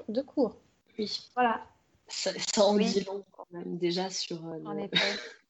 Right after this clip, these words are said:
Speaker 2: Effectivement.
Speaker 3: Mais même pour les... Pour les... Alors, qu'est-ce que vous pensez, du coup, de la pédagogie, peut-être, des, des, des profs un peu plus, euh,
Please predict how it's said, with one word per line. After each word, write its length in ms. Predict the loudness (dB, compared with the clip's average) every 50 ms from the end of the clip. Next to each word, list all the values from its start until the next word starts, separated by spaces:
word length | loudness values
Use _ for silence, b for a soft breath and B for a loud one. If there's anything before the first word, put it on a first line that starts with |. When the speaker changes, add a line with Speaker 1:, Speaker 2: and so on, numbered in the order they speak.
| _ -12
Speaker 2:
Effectivement. 440 | -12 -12 -10 -12 -12 -10 -6 -4 -4
Speaker 3:
Mais 60 | -2
même 200 | 0 0 0 0
pour 140 | 2 0 2
les... 260 | 2 2 2 2 0
Pour 180 | -2 -2 -4 -2
les... 540 | -2 0 0 0 0 0 0 0 0 0 -2 0
Alors, 240 | 0 -2 -2 -2
qu'est-ce 240 | -2 -4 -4 -4 -2
que 100 | -2 -2
vous 140 | -2 -2 -2
pensez, 400 | 0 0 0 0 2 2 2 2
du 120 | 2 0
coup, 120 | 0 0 2
de 40 | 2
la 100 | 2 2
pédagogie, 560 | 2 0 0 2 2 2 0 0 2 0 0
peut-être, 340 | 0 -2 -2 0 0 0 2
des, 240 | 4 4 4 4 4
des, 220 | 2 2 2 4
des 140 | 4 4 4
profs 340 | 4 4 2 2 4 2 0
un 80 | 0
peu 120 | 0 0 -2
plus, 300 | -2 -2 -2 2 4 6
euh, 320 | 6 8 8 6 6 4